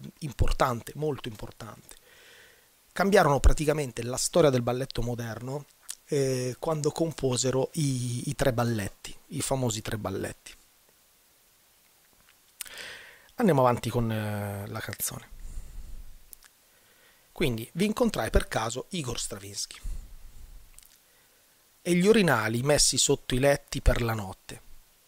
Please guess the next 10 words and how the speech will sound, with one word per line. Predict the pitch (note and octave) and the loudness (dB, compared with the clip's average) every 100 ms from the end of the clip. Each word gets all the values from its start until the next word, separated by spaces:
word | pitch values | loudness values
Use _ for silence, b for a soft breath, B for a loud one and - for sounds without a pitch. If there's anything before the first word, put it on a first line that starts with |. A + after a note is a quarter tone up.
| - - | -20 -12
E | - | 0
un | D#3+ F#3 | 2 2
film | - D3 A2+ G#2+ | 0 0 -2 -4
di | A#2 | 0
Eisenstein | B2 D3+ D3+ - A#2 A2 A#2 - | 0 2 0 2 0 0 -6 -2
sulla | - C3 G#2+ | -2 0 -2
rivoluzione. | A2 G#2 F2+ - - - - _ _ _ _ _ - - | -4 -6 -6 -6 -6 -8 -14 _ _ _ _ _ -16 -10
Ora, | A2+ - _ - B B B B B B B _ _ _ - _ _ _ - | -10 -12 _ -20 B B B B B B B _ _ _ -20 _ _ _ 2
anche | E3+ D#3+ | 2 4
Eisenstein | D3 F#3 - B2 B2 B2 | 4 4 4 2 2 0